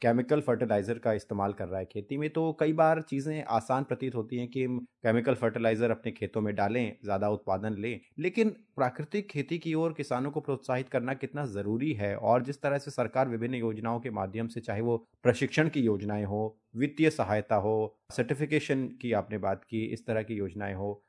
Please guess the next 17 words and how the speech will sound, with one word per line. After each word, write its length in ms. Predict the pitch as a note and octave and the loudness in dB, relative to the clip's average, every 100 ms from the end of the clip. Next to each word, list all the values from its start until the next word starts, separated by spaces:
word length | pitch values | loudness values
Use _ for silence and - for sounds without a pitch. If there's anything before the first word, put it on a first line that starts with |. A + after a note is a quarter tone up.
| _ | _
बाजार 420 | A2+ A#2 A#2 C#3+ D#3+ | 6 6 8 4 4
उपलब्ध 360 | D3+ C#3+ B2+ | 4 0 0
कराने 360 | A#2 A2 G#2 G#2+ | -2 -2 -2 -2
की 140 | A2 | -4
बात 280 | F#2 F#2 F#2+ - | -2 -2 -2 -8
हो, 160 | A2+ A#2+ | -10 -2
तो 80 | F#3+ | -2
पूरा 340 | F#3+ C#3 D#3+ | 0 4 4
जो 200 | D#3+ F3 | 4 2
एक 180 | E3 C3+ | 0 2
value 280 | A2+ A#2+ D3 | 2 2 0
chain 240 | D3 C3 | -2 -4
system 280 | A#2+ A2+ B2 | -4 -6 -6
सरकार 360 | A#2+ G#2+ A2+ G#2+ | -6 0 0 2
बना 220 | G2+ G2 | -2 -2
रही 220 | F#2+ G#2 | -2 -2
है, 180 | A#2+ | -2